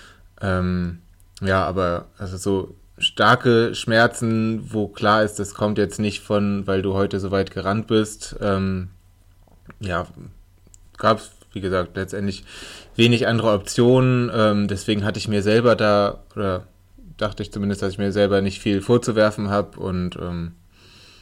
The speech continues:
ja, hab das dann irgendwie alles relativ rational gemacht, bin dann auf eine und, äh, ja, Sponsoring ist, ist da auf eine Aral-Tankstelle gelaufen.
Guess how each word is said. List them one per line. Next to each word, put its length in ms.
ja, 160
hab 120
das 160
dann 140
irgendwie 240
alles 280
relativ 800
rational 800
gemacht, 400
bin 120
dann 300
auf 240
eine 400
und, 360
äh, 400
ja, 260
Sponsoring 680
ist, 260
ist 260
da 240
auf 140
eine 160
Aral-Tankstelle 800
gelaufen. 520